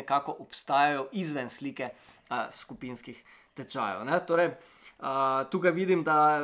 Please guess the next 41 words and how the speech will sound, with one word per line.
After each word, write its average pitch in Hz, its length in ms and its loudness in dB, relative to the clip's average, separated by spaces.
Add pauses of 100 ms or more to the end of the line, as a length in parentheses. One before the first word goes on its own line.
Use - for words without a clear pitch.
vas 143 180 -4
je 151 60 -4
kar 175 160 2
nekaj 190 320 -2
takih, 165 320 4
ki 160 160 -6
š-, 139 240 -6
eh, 135 160 -4
trenutno 151 560 0
ste 160 400 0
v 151 160 -2
čakalnih 151 500 -2
vrstah, 185 380 -2
torej 160 160 0
v 139 160 -4
Postojni, 165 400 0
v 127 120 -8
Slovenski 196 440 -2
Bistrici, 160 540 -6 (260)
a, 131 320 -2
v 135 160 -6
obeh 160 400 -4
krajih 143 400 0
vam 123 160 -8
lahko 151 320 -6
zdaj 143 240 -4
že 147 80 -6
obljubim, 135 480 -6
a, 127 160 -8
da 139 400 2
štartamo 139 560 -2
v, 147 140 -2 (340)
a, 117 240 -6
marcu, 165 380 6
torej 156 340 0
Slovenska 160 380 -2
Bistrica, 143 580 -4
kjer 139 240 -8
bom, 131 240 -8
a, 117 320 -6
kjer - 240 -12